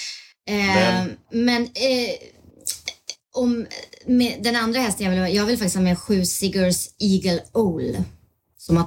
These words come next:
Speaker 1: toppform och springspår. Jag tycker den är väldigt spännande här. Så att, ehm, mm,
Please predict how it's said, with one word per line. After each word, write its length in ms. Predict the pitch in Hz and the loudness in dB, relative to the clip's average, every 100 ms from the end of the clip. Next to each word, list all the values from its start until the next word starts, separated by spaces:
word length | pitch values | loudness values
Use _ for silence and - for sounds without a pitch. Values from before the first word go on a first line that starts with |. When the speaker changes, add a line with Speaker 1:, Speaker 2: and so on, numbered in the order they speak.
| - | -2
Speaker 1:
toppform 680 | 220 - - - 185 - - - - - - _ - | -6 -4 -6 -2 -2 -2 -6 -6 -10 -10 -14 _ -2
och 280 | 208 - - - - - | -2 -2 -6 -6 -6 -6
springspår. 760 | - - 175 165 156 - - - - _ _ _ _ _ _ _ _ _ _ _ _ _ | -6 -2 2 2 2 -2 -8 -8 -18 _ _ _ _ _ _ _ _ _ _ _ _ _
Jag 120 | 185 | -2
tycker 200 | 185 190 | 0 2
den 180 | 175 165 160 - | 2 0 -2 -4
är 260 | - 175 165 | -8 -8 -4
väldigt 280 | 185 170 175 | -2 0 -2
spännande 420 | - 165 151 151 | -2 -2 0 0
här. 220 | 156 - - - | -2 -4 -8 -6
Så 180 | - 190 | -2 0
att, 300 | 175 - 190 | -2 -4 -2
ehm, 840 | 185 180 175 170 165 175 170 160 - _ _ _ - | 0 2 2 0 0 0 2 0 -6 _ _ _ -2
mm, 360 | 208 269 311 | 0 2 0